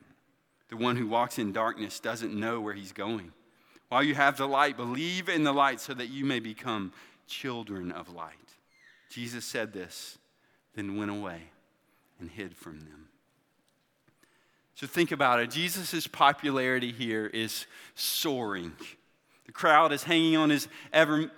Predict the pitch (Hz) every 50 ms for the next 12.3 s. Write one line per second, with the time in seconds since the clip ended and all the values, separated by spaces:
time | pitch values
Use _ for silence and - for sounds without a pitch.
0 | - 156 160 165 156 165 165 160 160 165 170 170 165 165 165 156 151 160 139 -
1 | 151 147 139 - 139 120 - - 165 156 - - - - 175 165 165 151 - 170
2 | 165 156 160 156 143 135 - 147 151 151 151 156 156 147 151 156 156 147 139 143
3 | 151 151 151 151 151 147 147 143 139 139 135 127 120 143 156 156 151 151 151 147
4 | 143 143 143 135 120 135 135 139 135 120 - - 170 156 143 151 143 147 143 135
5 | 139 - - - - - - - 127 147 147 147 156 160 156 165 151 151 143 -
6 | 143 135 156 147 139 147 139 131 139 131 - - 156 147 147 147 139 143 156 151
7 | 151 156 151 147 127 - - - - 165 165 165 165 160 151 156 156 156 147 -
8 | 147 139 - 139 139 - - 165 160 156 151 151 151 151 151 143 131 127 123 107
9 | 147 160 156 151 147 143 - - - - - - - - - - - - 143 139
10 | 151 156 160 156 151 156 160 160 156 156 156 143 135 123 127 123 - - 165 151
11 | 151 156 151 151 143 123 135 120 - - - _ - 131 - - - 175 180 180
12 | 160 - - - -